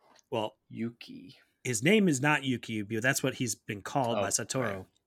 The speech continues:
Speaker 1: This,
Speaker 2: Right,
Speaker 1: this
Speaker 2: right.
Speaker 1: Yuki guy is, like, twenty some years old. He's a young twenty, uh, like, twenty-three or something. And he, he's kind of like a loner too, but he hangs out with all these elementary kids,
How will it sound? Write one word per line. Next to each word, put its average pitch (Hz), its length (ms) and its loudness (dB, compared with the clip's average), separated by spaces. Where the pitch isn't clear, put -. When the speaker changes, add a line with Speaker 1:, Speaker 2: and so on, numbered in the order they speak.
Speaker 1:
This, 135 200 2
Speaker 2:
Right, - 60 -4
Speaker 1:
this 151 160 8
Speaker 2:
right. 143 60 2
Speaker 1:
Yuki 175 260 6
guy 117 420 2
is, 123 160 0
like, 117 200 -2
twenty 143 680 4
some 135 340 4
years 120 220 0
old. 107 160 -2
He's 107 120 -2
a 113 40 -2
young 135 420 0
twenty, 101 440 -8
uh, 101 520 0
like, 113 180 -4
twenty-three 117 500 -2
or 101 80 -6
something. 104 360 -10
And 127 120 0
he, 170 400 4
he's 156 180 0
kind 180 160 6
of 160 80 4
like 143 160 2
a 117 60 -2
loner 123 360 0
too, 135 300 4
but 147 140 2
he 135 240 4
hangs 151 400 2
out 131 220 2
with 113 180 -6
all 120 160 -2
these 110 180 -4
elementary 107 420 -4
kids, 101 720 -4